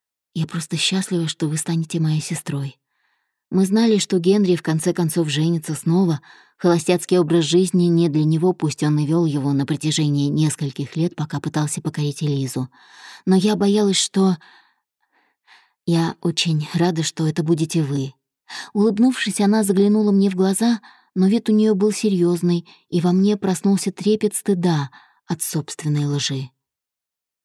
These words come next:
"Он, должно быть, очень любил первую жену. Я не надеюсь, что смогу занять её место в его сердце или в вашей семье". Я помолчала.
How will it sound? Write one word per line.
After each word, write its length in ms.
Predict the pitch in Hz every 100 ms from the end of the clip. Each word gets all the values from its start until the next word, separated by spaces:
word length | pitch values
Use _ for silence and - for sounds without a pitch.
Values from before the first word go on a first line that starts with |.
| _ _ _ _ _ _ _
"Он, 320 | 190 196 180 - _ _ _ _
должно 360 | - 202 185 196
быть, 160 | 190
очень 260 | 214 196 202
любил 320 | 196 175 202
первую 440 | 196 202 190 190 190
жену. 460 | 190 180 160 139 - _ _ _ _ -
Я 280 | 175 180 190
не 140 | 196
надеюсь, 380 | 202 202 233 226
что 160 | - 185
смогу 320 | 185 180 180
занять 340 | 180 185 175
её 120 | 185
место 400 | 180 202 214 -
в 40 | 156
его 240 | 156 160
сердце 540 | 156 - 156 - 156 139 - _ _
или 400 | - 160 160 143 - -
в 120 | 165
вашей 260 | 170 156 165
семье". 480 | - 175 147 143 135 _ _ _ _
Я 180 | - 170
помолчала. 640 | 170 170 165 - 147 143